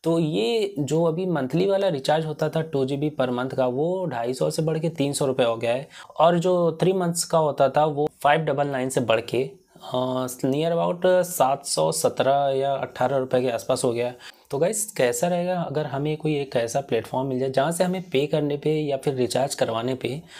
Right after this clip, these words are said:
ऑनलाइन रिचार्ज कराने पे, जो हमें पचास रुपये तक का कैशबैक देखने को मिल जाए? तो यहाँ पे जो, अ,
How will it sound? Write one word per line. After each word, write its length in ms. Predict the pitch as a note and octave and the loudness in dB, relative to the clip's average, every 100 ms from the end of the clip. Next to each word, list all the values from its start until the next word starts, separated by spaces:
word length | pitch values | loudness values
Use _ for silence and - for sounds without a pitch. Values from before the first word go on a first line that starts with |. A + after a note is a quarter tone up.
| - - | -14 0
ऑनलाइन 340 | B2+ C3+ D#3 | 2 4 2
रिचार्ज 300 | D#3 D3 C#3+ | 0 2 2
कराने 380 | - A#2+ A#2 C3+ | 2 -2 0 -4
पे, 240 | C3 C#3 - - - C3 | -2 -4 -6 -20 -18 -2
जो 120 | D#3+ | 0
हमें 240 | F3+ G3 | 0 0
पचास 420 | G3 A#2+ B2+ D3 D#3+ | 0 0 2 2 0
रुपये 240 | D#3+ D#3 | -2 0
तक 220 | D3+ D3+ | -2 -4
का 180 | - D#3+ | -4 -4
कैशबैक 540 | D#3+ A#2+ A2+ C3 C#3+ | 0 0 0 0 2
देखने 280 | B2 A#2 C3+ | 0 -2 -2
को 80 | C3+ | -2
मिल 180 | A#2 A2 | -2 -2
जाए? 260 | A2+ B2+ - _ - | -4 -6 -10 _ -2
तो 240 | C3 C3 | 0 2
यहाँ 200 | C3+ E3+ | 0 -4
पे 180 | F3 G3 | 0 0
जो, 380 | F#3 F#3+ F#3+ F#3 - - | 0 -4 -4 -4 -8 -8
अ, 280 | C3 B2+ | -4 -2